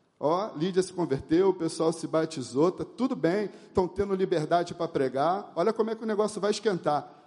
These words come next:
No dia que Paulo repreendeu aquele demônio, eles foram presos. Os seus senhores,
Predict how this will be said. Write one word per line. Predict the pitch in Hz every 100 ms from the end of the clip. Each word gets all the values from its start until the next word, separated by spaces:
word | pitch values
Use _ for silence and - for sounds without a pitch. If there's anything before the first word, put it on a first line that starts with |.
| _ _ _ _ _
No | 190 208
dia | 156 262 262
que | 262
Paulo | - 240 240
repreendeu | 202 226 269 - 277 269 247 208 254
aquele | 254 254 240
demônio, | 254 254 254 269 262 233 143 - - - - - _ _ _ _ _ _ -
eles | 143
foram | 160 151
presos. | 123 110 98 - _ _ _ _ _ _ _ _ _ _ _ _ _ _ _ _ _ _ _ _ _ _ _ _ _ _ _ _ _ _ _ _ _ _ -
Os | 127
seus | 175 175
senhores, | 196 214 233 240 240 233